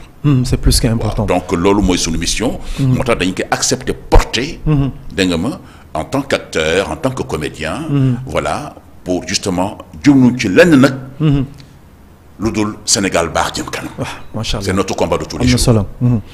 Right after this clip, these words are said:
Speaker 1: Euh, Pape Faye, tey lan nga ñu mën a wax ci Arcos? Lan mooy ARCOS?
Speaker 2: ARCOS mooy
Speaker 1: Lan moo
Speaker 2: associa-,
Speaker 1: constitué as-, ARCOS?
Speaker 2: ARCOS mooy Association nationale des artistes comédiens.
Speaker 1: Mhm.
Speaker 2: Des artistes et comédiens du théâtre sénégalais.
Speaker 1: Mhm.
Speaker 2: Mooy kuréel gi nga xamante ne moo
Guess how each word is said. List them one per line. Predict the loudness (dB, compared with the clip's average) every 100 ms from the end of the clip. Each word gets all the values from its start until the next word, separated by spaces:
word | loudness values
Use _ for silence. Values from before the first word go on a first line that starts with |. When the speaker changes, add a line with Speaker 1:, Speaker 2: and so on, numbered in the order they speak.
| -18 -18 -12 0
Speaker 1:
Euh, | 2 4 2
Pape | 0
Faye, | 2 6
tey | 6 6
lan | 2
nga | 0
ñu | 0
mën | 0
a |
wax | -2 0
ci | -4 -2
Arcos? | -6 -4 2 4 4 0 -12 -16 -20 -20 -18 -14 -14 -14 -6
Lan | 0 2
mooy | 0
ARCOS? | -2 -6 -6 -8 -8 -8 -4
Speaker 2:
ARCOS | -4 -2 -6 -6 -2
mooy | 0 2
Speaker 1:
Lan | 4
moo |
Speaker 2:
associa-, | 6 6 6
Speaker 1:
constitué | 6 6 6 4 4
as-, | -6 -8
ARCOS? | -10 -2 0
Speaker 2:
ARCOS | 2 0 -2 0
mooy | 0 2
Association | 0 2 2 0 0 -2
nationale | 0 0 0 -2
des | -2 -2
artistes | -4 -6 -8
comédiens. | -8 -6 -6 -6 -6 -10 -2
Speaker 1:
Mhm. | 0 0 -2 -6 -10 -10 -12 -14 -6
Speaker 2:
Des | -2 -2
artistes | -2 -4 0 0
et | 0 -2
comédiens | 0 2 0 -2 -2
du | -6
théâtre | -6 -6 -4 -4
sénégalais. | -4 -6 -10 -10 2
Speaker 1:
Mhm. | 4 4 0 -6 -12 -20 -20 -20 -20 -20 -20 -10
Speaker 2:
Mooy | -6 -6
kuréel | -2 -2 -2 -4
gi | -8
nga | -6 -6
xamante | -8 -10 -10
ne | -10
moo | -8 -10